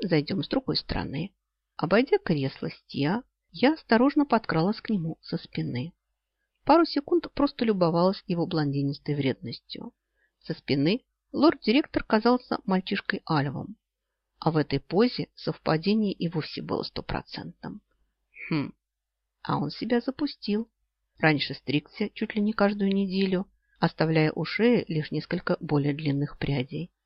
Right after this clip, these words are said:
А сейчас окончательно оброс. Ещё немного и будет с Нилом соревноваться в лохматости.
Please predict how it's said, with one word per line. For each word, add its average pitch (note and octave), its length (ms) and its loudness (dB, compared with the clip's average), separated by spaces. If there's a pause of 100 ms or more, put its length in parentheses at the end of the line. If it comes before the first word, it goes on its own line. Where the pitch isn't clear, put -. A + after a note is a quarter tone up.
(320)
А E3+ 120 0
сейчас - 440 0
окончательно B3 720 0
оброс. E3+ 440 -4 (360)
Ещё - 260 -4
немного F3 560 2 (300)
и F3+ 100 0
будет F3 320 0
с - 100 -12
Нилом B3 440 2
соревноваться D#3+ 800 0
в B3+ 40 -6
лохматости. - 800 -6